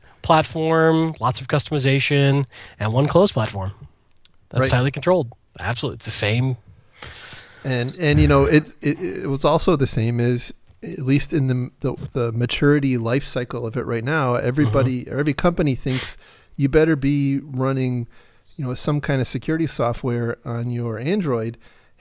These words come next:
Speaker 2: And in general, there isn't even much security software available
Speaker 1: Yeah,
Speaker 2: for
Speaker 1: it's
Speaker 2: I O S.
Speaker 1: all, you know, so,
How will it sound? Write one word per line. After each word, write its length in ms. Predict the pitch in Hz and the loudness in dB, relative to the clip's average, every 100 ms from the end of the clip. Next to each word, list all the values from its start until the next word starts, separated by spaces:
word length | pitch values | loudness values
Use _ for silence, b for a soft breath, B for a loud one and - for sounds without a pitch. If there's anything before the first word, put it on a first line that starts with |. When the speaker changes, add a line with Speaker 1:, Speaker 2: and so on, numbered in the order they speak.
| b | b
Speaker 2:
And 380 | 135 131 123 131 | -6 -4 -4 -4
in 160 | 147 139 | 0 2
general, 460 | 143 202 214 165 | 2 2 2 2
there 280 | 147 165 190 | 2 2 2
isn't 440 | 202 202 190 165 165 | 2 -2 -4 -4 -6
even 520 | 190 196 190 175 151 b b b - | -6 -4 -2 -2 -4 b b b -6
much 420 | 131 170 - - | -2 -2 -4 -6
security 420 | 147 - 156 156 | -6 -2 -2 -2
software 520 | - 151 156 156 151 | -2 -4 -2 -2 0
available 800 | 131 113 120 185 190 120 107 107 b b b | 0 -2 0 2 2 0 -8 -10 b b b
Speaker 1:
Yeah, 360 | 101 92 87 117 | 0 2 2 0
Speaker 2:
for 60 | |
Speaker 1:
it's 140 | 113 - | -2 0
Speaker 2:
I 20 | |
O 40 | 104 | 0
S. 40 | |
Speaker 1:
all, 320 | 101 95 - _ b b b b b b b b b _ _ _ - - - - - _ | 0 -2 -8 _ b b b b b b b b b _ _ _ -20 -20 -20 -20 -20 _
you 120 | - 139 | -6 -2
know, 140 | 110 | 0
so, 320 | - 151 117 | 2 0 0